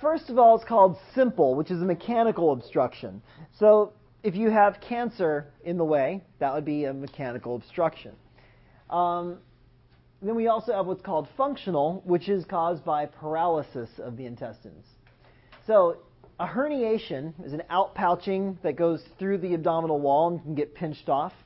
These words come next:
That can cause, um, that can cause, uh,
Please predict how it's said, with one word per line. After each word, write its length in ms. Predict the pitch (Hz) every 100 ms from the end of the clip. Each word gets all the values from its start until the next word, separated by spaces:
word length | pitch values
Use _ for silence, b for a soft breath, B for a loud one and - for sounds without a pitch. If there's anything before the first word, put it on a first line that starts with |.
| b b b -
That 240 | 147 147
can 160 | 160 156
cause, 400 | 160 143 143 143 -
um, 500 | - 135 127 120 117 113 _ _ _ _ _ _ _ _
that 160 | 151 139
can 80 |
cause, 420 | 151 156 139 135 120
uh, 320 | 127 123